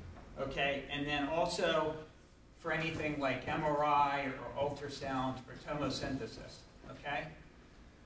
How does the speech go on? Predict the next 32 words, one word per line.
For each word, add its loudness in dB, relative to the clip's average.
So, 6
so 0
there's 2
some 0
nuances 4
to -4
this, 0
and -6
you -2
can -2
find, 4
if -8
you -8
don't 2
have 4
this -4
app, 0
you -8
should -6
download 2
that. 0
That's, -2
that's, 0
I 2
think 0
everybody 2
has 2
that, 2
but 0
if -2
you 0
don't, 6